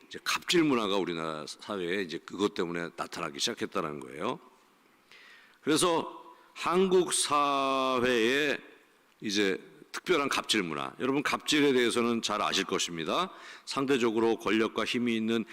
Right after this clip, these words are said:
갑의 위치에 있는 사람이 자신보다 못한 처지에 있는 을의 위치에 있는 사람을 무시하고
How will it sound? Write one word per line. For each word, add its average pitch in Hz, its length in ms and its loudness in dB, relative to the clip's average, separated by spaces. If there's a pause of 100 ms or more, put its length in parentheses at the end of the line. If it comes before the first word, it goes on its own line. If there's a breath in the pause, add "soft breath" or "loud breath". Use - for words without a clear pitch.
(320 loud breath)
갑의 156 480 2
위치에 135 720 2
있는 104 360 -2
사람이 98 720 0 (480 loud breath)
자신보다 123 680 0
못한 127 680 -2
처지에 120 360 2
있는 143 260 2 (380 loud breath)
을의 156 360 4
위치에 147 280 4
있는 131 220 2
사람을 110 460 0
무시하고 117 1000 2